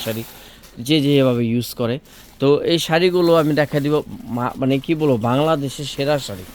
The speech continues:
একদম সেরা শাড়ি। যারা একটু ইউনিক পড়তে চায়, যারা একটু আনকমন থাকতে চায় এই রিজনেবল প্রাইসের মধ্যে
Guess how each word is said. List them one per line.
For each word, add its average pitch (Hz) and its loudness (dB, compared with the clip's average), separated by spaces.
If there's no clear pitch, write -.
একদম 143 0
সেরা 180 2
শাড়ি। 120 -4
যারা 139 4
একটু 165 -4
ইউনিক 147 4
পড়তে 160 0
চায়, 120 0
যারা 139 4
একটু 143 -2
আনকমন 190 2
থাকতে - -4
চায় 123 -2
এই 127 2
রিজনেবল 180 4
প্রাইসের 147 2
মধ্যে 131 0